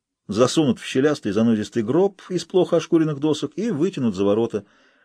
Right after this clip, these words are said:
У могилы бабы будут долго перекуривать,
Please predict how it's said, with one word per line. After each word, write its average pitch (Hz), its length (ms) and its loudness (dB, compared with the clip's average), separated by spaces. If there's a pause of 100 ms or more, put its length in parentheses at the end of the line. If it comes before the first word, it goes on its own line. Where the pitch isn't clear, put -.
(540)
У 110 120 0
могилы 131 420 4
бабы 101 300 4
будут 92 280 -4
долго 113 400 2
перекуривать, 139 1000 0